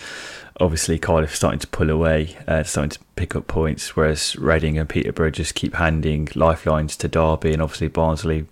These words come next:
are being Barnsley at the moment. But yeah, it's, it's quite staggering, really. And, uh, I think, I think Wayne Rooney said it himself. If Derby do,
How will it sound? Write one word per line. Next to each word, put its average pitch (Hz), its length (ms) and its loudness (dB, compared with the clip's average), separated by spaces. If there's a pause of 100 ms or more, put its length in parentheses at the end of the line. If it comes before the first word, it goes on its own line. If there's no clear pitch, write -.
(760)
are - 80 -2
being 80 260 2
Barnsley 80 440 2
at - 80 -2
the 80 60 -2
moment. 80 380 0
But - 120 0
yeah, 85 160 4
it's, 76 280 2
it's - 240 0
quite - 260 4
staggering, 80 440 0
really. 78 260 2
And, 80 100 2
uh, 78 160 0 (420)
I 95 60 0
think, - 640 -2 (200)
I 95 80 -2
think - 200 -6
Wayne 67 180 0
Rooney 73 220 -2
said 78 180 0
it - 60 -4
himself. - 360 0
If 82 120 -6
Derby 80 260 4
do, 78 320 0